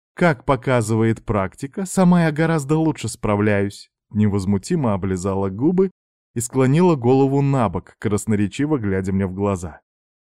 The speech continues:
«Так что не понимаю, зачем мне ты?» Такого подъёба я не слышал уже... Сколько?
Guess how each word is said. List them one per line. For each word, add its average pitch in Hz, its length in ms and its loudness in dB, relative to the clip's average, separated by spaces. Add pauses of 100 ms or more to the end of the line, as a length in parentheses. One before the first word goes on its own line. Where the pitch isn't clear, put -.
(220)
«Так 196 180 2
что 185 340 2
не 185 360 4
понимаю, 180 560 4
зачем 110 480 -2
мне 170 320 -2 (160)
ты?» 131 280 -6 (920)
Такого 131 720 2
подъёба 107 800 0
я 98 200 0
не 101 140 0
слышал 123 480 -4
уже... 104 520 2 (560)
Сколько? - 880 -2